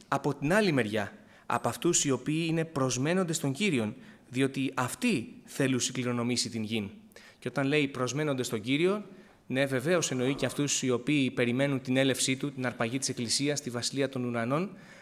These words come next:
αλλά βεβαίως εδώ εννοεί και αυτούς οι οποίοι προσμένουν την επέμβαση του Κυρίου στην υπόθεσή τους.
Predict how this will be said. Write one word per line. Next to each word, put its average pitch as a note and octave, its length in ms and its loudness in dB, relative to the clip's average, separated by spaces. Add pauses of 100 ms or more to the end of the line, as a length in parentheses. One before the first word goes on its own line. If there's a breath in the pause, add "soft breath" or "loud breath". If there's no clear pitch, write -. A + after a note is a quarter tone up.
(180 loud breath)
αλλά B2+ 460 0 (240)
βεβαίως C3 440 2
εδώ C3+ 200 2
εννοεί C3 380 2
και - 160 -6
αυτούς D#3 280 -2
οι C#3+ 40 2
οποίοι E3 280 0
προσμένουν D#3 680 -2 (160 loud breath)
την C#3 180 0
επέμβαση E3+ 560 2
του B2+ 120 -6
Κυρίου D3+ 360 2
στην D#3 160 -2
υπόθεσή C3 460 0
τους. G#2 260 -6